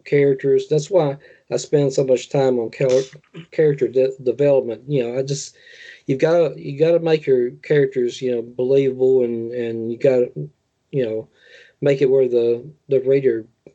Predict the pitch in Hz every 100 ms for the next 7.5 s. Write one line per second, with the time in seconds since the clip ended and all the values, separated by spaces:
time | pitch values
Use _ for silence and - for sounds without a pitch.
0 | - 139 135 120 131 165 151 147 110 107
1 | 104 120 120 127 - 160 131 117 110 -
2 | _ - _ _ _ _ _ - 123 120
3 | 113 123 - 143 131 - 135 147 208 -
4 | 185 180 156 156 160 135 - - 156 156
5 | 151 143 135 151 151 139 131 135 131 127
6 | 135 135 127 113 - _ _ _ _ _
7 | _ 143 139 127 123